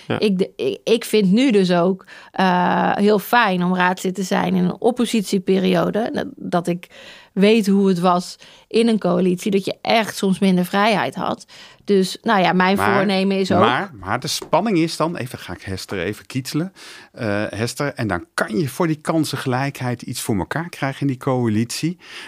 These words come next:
Speaker 3: waar geen meerderheid in de Utrechtse Raad voor is. Maar je kunt het wel afdwingen in je coalitieakkoord. Wat doe je dan op zo'n
Speaker 2: Nee,
Speaker 3: moment?
Speaker 2: dus de, de,
Speaker 3: Dat
Speaker 2: nou
Speaker 3: is
Speaker 2: ja,
Speaker 3: spannend,
Speaker 2: in,
Speaker 3: hè?
Speaker 2: in mijn geval zou ik daar altijd voor gaan. En ik laat het debat in de Raad ook maar komen. Eh, want het is gewoon keihard nodig. Maar, ehm,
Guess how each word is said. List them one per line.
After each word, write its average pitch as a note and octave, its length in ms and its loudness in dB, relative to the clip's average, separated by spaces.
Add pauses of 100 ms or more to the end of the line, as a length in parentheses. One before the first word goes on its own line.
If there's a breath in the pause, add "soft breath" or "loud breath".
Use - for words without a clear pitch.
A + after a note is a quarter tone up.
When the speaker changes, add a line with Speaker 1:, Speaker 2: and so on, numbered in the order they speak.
Speaker 3:
waar F2+ 180 2
geen F#3 220 0
meerderheid D#3 500 2
in C3 100 2
de C3+ 160 2
Utrechtse B2+ 420 -4
Raad E3 260 -2
voor G#2 180 -2
is. E2+ 220 -2
Maar F#2+ 120 0
je F#2+ 100 -2
kunt F#3+ 260 -2
het A#2+ 100 -14
wel E3 260 2
afdwingen C#3+ 420 0
in C3 60 2
je B2+ 120 0
coalitieakkoord. C3+ 840 -4
Wat C#3 220 -2
doe A#3 200 2
je D3+ 80 4
dan F#2+ 280 2
op - 120 -6
zo'n C5 140 0
Speaker 2:
Nee, B4 100 4
Speaker 3:
moment? F#3+ 160 2
Speaker 2:
dus G#3+ 120 2
de, - 300 -2
de, - 0 - (260)
Speaker 3:
Dat - 260 -12
Speaker 2:
nou G3 180 6
Speaker 3:
is G3 80 4
Speaker 2:
ja, E3 60 2
Speaker 3:
spannend, A3 400 4
Speaker 2:
in, B2 60 2
Speaker 3:
hè? E3+ 60 4
Speaker 2:
in G#3+ 60 4
mijn A#3+ 220 2
geval G3 380 0
zou G3+ 240 2
ik F#3+ 60 -2
daar G3 160 4
altijd B3+ 360 2
voor G3+ 120 -6
gaan. A3+ 400 2
En F#3+ 140 2
ik G3+ 80 2
laat G3+ 160 2
het G3 120 -4
debat F#3+ 340 2
in G#3 100 -2
de G3 120 0
Raad G3+ 280 0
ook F#3 80 -6
maar F#3 140 0
komen. A3+ 540 0 (400 loud breath)
Eh, F3+ 400 2
want F3+ 160 4
het F3+ 100 0
is F#3 140 -2
gewoon F#3+ 200 0
keihard F#3 360 2
nodig. G3+ 540 2
Maar, G#3 360 2
ehm, F#3+ 520 2